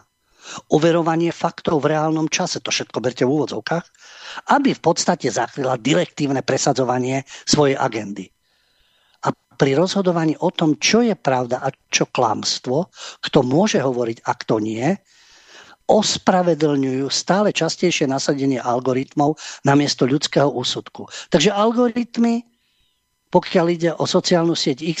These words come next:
im prekážajú, ale pokiaľ ide o ich projekty, sú v poriadku. Ale potom je tu jeden veľmi závažný údaj, že je šokujúce, že peniaze daňových platcov vynaložené na takmer o tretinu čias-,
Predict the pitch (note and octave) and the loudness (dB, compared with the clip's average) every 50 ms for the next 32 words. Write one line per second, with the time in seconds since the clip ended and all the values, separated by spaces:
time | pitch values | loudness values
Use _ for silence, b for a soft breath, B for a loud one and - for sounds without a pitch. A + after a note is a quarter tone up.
0 | - - - E3+ F3+ - D#3+ E3 - D3 A#2 G2+ A#2+ A2 A2+ C3+ D#3+ D3+ C#3+ - | -6 0 0 0 2 2 -2 0 0 0 -2 0 -2 -4 -4 0 0 0 0 0
1 | - - F#3+ F3+ F3 E3 - - F#3+ F3 F3+ D3 E3 G3+ - - - F#3+ F#3 F3+ | 0 0 0 0 0 -2 -4 -4 0 2 2 2 2 0 -2 -2 -2 0 0 0
2 | - _ - D3 - D#3+ D3 - - C3 G#2+ F#2+ G2 - - - - - - _ | -2 _ -4 -2 -2 -2 -4 -2 -2 -2 -2 -2 -6 -10 -12 -16 -20 -20 -20 _
3 | _ b b b b b b b b b b b b - - B2+ A#2+ F3+ G3+ - | _ b b b b b b b b b b b b -2 -2 2 2 2 2 2
4 | G#3+ G#3 G3+ F#3 - G3+ F3+ E3+ E3 E3 D#3 D3+ F#3 G#3+ A3 G#3 F3+ F#3 E3+ E3 | 2 2 2 0 2 2 2 2 2 0 2 2 2 2 0 0 0 -2 0 0
5 | F3 D3+ C#3+ D#3+ D#3 D3+ D#3+ E3 E3+ E3+ G3 G#3+ - _ _ _ _ _ _ _ | -2 -2 -2 -2 -2 -2 0 -2 -2 -2 -2 -6 -10 _ _ _ _ _ _ _
6 | _ _ _ B B B B B B B B B B - - D#3 C#3+ - - - | _ _ _ B B B B B B B B B B 0 2 2 2 2 2 0
7 | A#3 - - - D3 B2 A2 G#2 - _ - - - G#2 A#2+ A#2 - _ - F3+ | -2 -2 0 0 0 0 0 -4 -8 _ -10 -8 -6 -6 -6 -6 -8 _ 2 2
8 | F#3 F#3 F3 D#3+ C#3+ A#2+ A2 G#2+ G#2 G2 F#2 G#2+ A#2 C#3+ D3 F3 G3+ G#3 G3 E3 | 4 4 2 0 0 -2 -4 -4 -6 -8 -10 -2 0 2 2 4 2 0 0 -2
9 | C3+ - - _ D#3 C#3+ D3 - - - - G2+ F#2+ F#2+ G2 - _ _ _ _ | -4 -8 -6 _ -2 -2 -2 -4 -6 -6 -6 -6 -8 -8 -12 -20 _ _ _ _
10 | _ _ _ _ _ _ B2 C#3+ E3 F#3+ F#3 F3+ F3+ D#3 D3 D#3 C#3+ C3+ C3+ C3 | _ _ _ _ _ _ 0 2 2 4 4 2 2 0 0 -2 -2 -2 -4 -6
11 | - _ _ B B B B B B B B B B B B - D3 C#3 - - | -10 _ _ B B B B B B B B B B B B 2 2 2 4 2
12 | - F3 F3+ F#3 E3+ D3+ C#3 - - C#3 - - - F3 D#3+ G3 G#3 - - F3 | 0 0 2 0 0 0 -2 -2 -4 -4 -4 0 2 2 2 2 0 0 -2 0
13 | D3+ C3+ C3 B2 - - - E3+ C#3+ B2 B2 - - - | 0 0 -2 -4 -4 -4 -4 -2 -2 -2 -2 -2 -6 -8